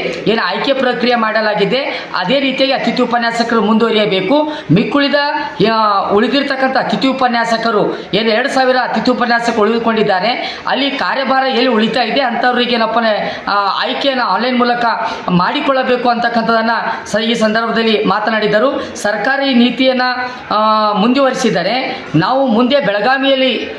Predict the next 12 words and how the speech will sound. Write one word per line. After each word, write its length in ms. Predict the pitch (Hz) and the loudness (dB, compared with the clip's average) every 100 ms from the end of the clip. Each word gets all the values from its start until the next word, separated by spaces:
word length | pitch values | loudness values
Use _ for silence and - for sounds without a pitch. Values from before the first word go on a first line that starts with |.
| - | -4
ಏನು 140 | 226 | -2
ಅಧಿವೇಶನ 480 | 226 180 247 262 262 254 | 0 0 0 2 0 0
ಪ್ರಾರಂಭ 360 | 226 220 226 | 0 0 0
ಆಗ್ತಾ 220 | 214 226 | 0 0
ಇದೆ, 520 | 214 190 269 - - - | 0 0 -2 -4 -6 -4
ಅಲ್ಲಿ 360 | 226 277 - - | -2 0 -2 -2
ಬಹಳಷ್ಟು 500 | 165 233 269 277 190 | 0 0 0 0 2
ದೊಡ್ಡ 220 | 190 226 | 2 0
ಪ್ರಮಾಣದಲ್ಲಿ 580 | 294 269 262 254 247 247 | 0 0 2 0 0 0
ಏನಪ್ಪ 240 | 240 233 | 0 0
ಅಂತಂದ್ರೆ, 720 | 240 240 226 226 196 - - | 0 0 0 0 0 -2 -8
ಆ, 60 | - | -4